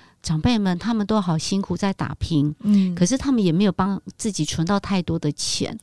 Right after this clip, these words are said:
Speaker 2: 对。
Speaker 1: 他们可能也会觉得说自己没有真的在人生上面没有到那么的成功，
Speaker 2: 嗯。
Speaker 1: 可是看到小孩，自己的小孩终于成功了，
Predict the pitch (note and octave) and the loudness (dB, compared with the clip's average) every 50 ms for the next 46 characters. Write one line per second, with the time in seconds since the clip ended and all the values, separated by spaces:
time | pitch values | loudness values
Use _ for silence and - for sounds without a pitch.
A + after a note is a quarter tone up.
0 | - - - G3+ F#3+ F3 E3+ F#4 F4+ E4 C4+ - G3+ F3+ D#3+ C#3+ D#3+ G3+ B3+ B3+ | -16 -8 -6 -4 -4 -4 -2 0 2 2 4 4 2 0 2 2 2 2 2 2
1 | - G3 F#3 G3 - - G#3+ A3 - C4+ A#3+ - F#3 D#3+ D#3+ E3+ G#3 A3 F#3 E3 | 2 2 0 2 2 0 0 0 -2 -6 -4 -2 -2 0 0 0 0 0 0 -2
2 | - - G#3+ G#3 G#3 G3 A3 G#3+ G3 F3+ E3+ F3+ F3 - G3 G3 F#3+ - G3+ F#3+ | -2 -2 -2 -2 0 0 0 0 2 2 0 -2 -2 -2 -4 -4 -2 -2 -2 0
3 | G3 G3 F#3 F3+ F#3 E3+ - F#3 F#3 F3+ F#3 F3+ E3+ D#3+ - D#3 - - - D#3+ | 0 0 0 0 0 0 0 0 -2 0 0 -2 -2 -2 -2 -4 -4 -4 -4 -4
4 | - G3+ F#3 - - - - - G3+ - A3+ G#3+ G3+ F#3+ F#3 G3 G3 - _ - | -4 -6 -8 -8 -8 -8 -8 -8 -8 -2 0 0 0 0 -2 -4 -6 -6 _ 2
5 | F3 - - D4+ - - D#4+ D#4 D#4 D4+ C4 - F3 D3+ D3+ D#3+ D#3+ - - - | 2 4 4 0 2 2 2 4 4 2 2 2 2 2 2 2 2 0 0 0
6 | F3+ - - E3+ E3+ E3+ - F3+ D#3 D3 D#3+ E3 E3 - A3 G#3+ A3 G3 E3+ - | 0 2 4 2 2 4 2 2 2 2 2 0 2 2 2 2 4 2 0 0
7 | - E3 D#3+ D#3+ D#3+ F3+ F3+ E3+ E3+ F3+ F3 D3 F#2 - | 0 0 2 2 2 2 2 2 2 2 2 2 0 0